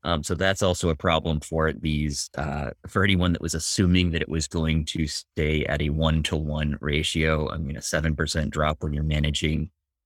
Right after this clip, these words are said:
uh, hundreds of millions worth of, uh, worth of crypto is a significant drop.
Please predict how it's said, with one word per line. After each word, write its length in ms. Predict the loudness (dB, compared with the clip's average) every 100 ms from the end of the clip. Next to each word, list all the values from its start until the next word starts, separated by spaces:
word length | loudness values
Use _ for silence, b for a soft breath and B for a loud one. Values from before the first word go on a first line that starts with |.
| _ -8
uh, 160 | -6
hundreds 420 | -2 -2 0 0 0
of 140 | 0
millions 520 | 0 2 2 2 0 0
worth 260 | 0 0 -4 -2
of, 400 | -2 -2 -8 -14 -8
uh, 280 | -6 -6 -8 _ _ _ _ -2
worth 220 | 0 0
of 100 | -4
crypto 540 | 0 -2 2 2 2 -2 -6
is 300 | -2 -2 -4 -6
a 180 | -4 -4
significant 760 | -2 -2 0 0 -2 -4 -4
drop. 360 | 0 0 0